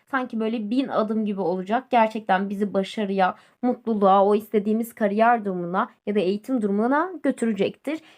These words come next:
İş fırsatı arayanlar için arkadaşlar gerçekten önünüz o kadar açık ki eğer çalışmak istiyorsanız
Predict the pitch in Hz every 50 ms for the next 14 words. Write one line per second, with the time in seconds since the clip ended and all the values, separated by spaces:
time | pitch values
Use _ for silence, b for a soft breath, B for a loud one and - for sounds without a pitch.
0 | b b b 269 - - - 302 269 - 277 254 262 277 - 233 233 233 233 233
1 | 233 240 240 240 240 233 - - - - 226 - - 214 208 208 214 208 220 214
2 | 208 - 220 220 220 214 220 214 233 233 - - - - 226 226 180 196 226 226
3 | 220 214 208 214 214 - 226 220 214 214 - 220 214 - - _ - 233 208 226
4 | 233 226 226 - 247 226 220 - 226 220 - - - - - 240 269 262 - 247
5 | 240 247 247